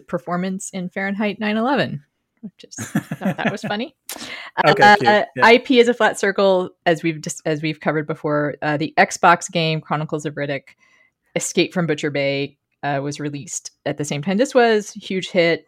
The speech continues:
Speaker 1: It's considered to be a very good game. And there is a short
Speaker 2: Hmm.
Speaker 1: film,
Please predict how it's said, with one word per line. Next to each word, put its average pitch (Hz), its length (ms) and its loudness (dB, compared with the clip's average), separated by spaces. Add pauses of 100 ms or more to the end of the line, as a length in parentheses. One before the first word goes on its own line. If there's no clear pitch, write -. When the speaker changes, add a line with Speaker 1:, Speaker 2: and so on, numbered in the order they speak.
Speaker 1:
It's 147 260 -4
considered 147 520 -2
to - 80 -12
be 143 80 -2
a 139 40 -4
very 143 220 -2
good 139 320 -10
game. 214 500 2
And 151 160 -2
there 147 120 2
is 143 100 -2
a 135 80 -4
short 170 480 -2
Speaker 2:
Hmm. - 40 -20 (140)
Speaker 1:
film, 202 360 0